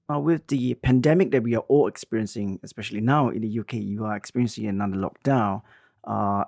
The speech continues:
and here in Asia, uh, in Hong Kong, where I am, uh, there's also more stringent restriction now at the moment, uh, to curb this, uh, spreading of this pandemic. Now,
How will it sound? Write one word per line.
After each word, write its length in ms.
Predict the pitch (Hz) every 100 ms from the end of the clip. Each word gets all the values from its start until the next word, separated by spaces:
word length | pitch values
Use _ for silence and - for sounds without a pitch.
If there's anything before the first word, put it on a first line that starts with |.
| 113
and 120 | 107
here 440 | - 139 131 120
in 160 | 117 113
Asia, 420 | 101 101 120 147 156 -
uh, 80 |
in 140 | 101 107
Hong 180 | 107 104
Kong, 240 | 220 139
where 300 | 104 92 90
I 60 | -
am, 240 | 110 101 -
uh, 160 | 95 95
there's 240 | 101 95
also 480 | - 110 - 110 104 - _ _ _
more 240 | 117 113
stringent 460 | 113 - 151 135 127
restriction 520 | 107 - 110 - 101
now 220 | 117 135
at 80 | 127
the 60 | 107
moment, 520 | 110 131 101 95 - _ _ _ _
uh, 360 | 104 104 104 104
to 120 | - -
curb 380 | - 131 120 - _ _ _ -
this, 460 | 110 104 - -
uh, 260 | - 95 95 - _ _ -
spreading 400 | - 123 113 107
of 120 | 98
this 100 | -
pandemic. 580 | 104 101 110 101 - _ _ _ _ -
Now, 320 | 151 147 120